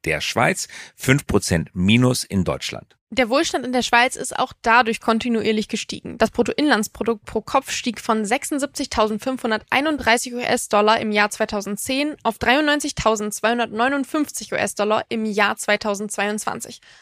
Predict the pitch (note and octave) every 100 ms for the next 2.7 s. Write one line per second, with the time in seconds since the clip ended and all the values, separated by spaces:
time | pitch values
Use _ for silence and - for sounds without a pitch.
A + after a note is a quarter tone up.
0 | - A3 B3 G#3+ G#3+ C#4+ F4 - C4 C4+
1 | - B3 B3 A#3+ G3 G#3 A3 - F3+ -
2 | - G#3 - A3 - - -